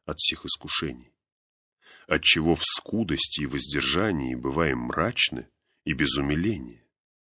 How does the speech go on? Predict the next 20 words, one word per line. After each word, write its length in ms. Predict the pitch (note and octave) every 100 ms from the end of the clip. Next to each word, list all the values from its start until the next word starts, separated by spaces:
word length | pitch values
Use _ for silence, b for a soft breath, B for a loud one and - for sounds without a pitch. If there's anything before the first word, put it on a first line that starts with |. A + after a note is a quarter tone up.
| _
Когда 260 | D#2 C#2 D2+
же, 140 | D2+
напротив, 500 | C#2+ C#2+ F#2 - -
пьём 340 | - D2+ D2
вино, 460 | C2 C2+ C2 C#2+ A#2+
тогда 420 | B2 D#2 B1 C#2
бываем 440 | C2 D2 C#2 C2 C2
радостны 580 | D2 A2+ B2+ - C#3+
и 140 | - A2
легко 460 | E2+ D2 - D#2
приходим 540 | C#2 - - F#2+ F2 E2+
в 80 | G2
умиление? 680 | G#2 C3 C3 D#2+ C2 - _ _ _ _ _ _ _ _ B B B -
Могущий 880 | D#2 G#2 C#3 A2 - - - D2+ -
о 120 | C#2
Господе 720 | C2+ G2+ A#2+ - B1+ A#1 A#1+ _ _ _ _ _
да 220 | D2 E2+
научит 560 | E2+ G2+ D3 - C#3 -
этому 380 | G#2+ G2+ G2 G2
непросвещённых 1120 | F#2 D#2+ D#2+ - D#2 - - D#2+ C#2 B1 A#1+